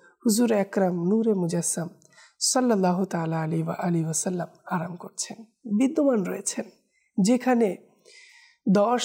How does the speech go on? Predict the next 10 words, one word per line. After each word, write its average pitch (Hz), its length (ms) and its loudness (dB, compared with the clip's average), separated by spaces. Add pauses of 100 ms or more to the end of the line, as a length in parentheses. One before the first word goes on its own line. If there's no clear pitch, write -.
হাজার 208 340 2
সাহাবায়ে 175 480 0
কেরাম 175 340 0
আলাইহিমুর 185 560 0
রিদওয়ান 165 520 -4 (420)
শয়ন 170 680 -4
আছেন, - 340 -14 (680)
শুয়ে 262 460 0
আছেন, 175 380 -6 (400)
যেখানে 190 480 2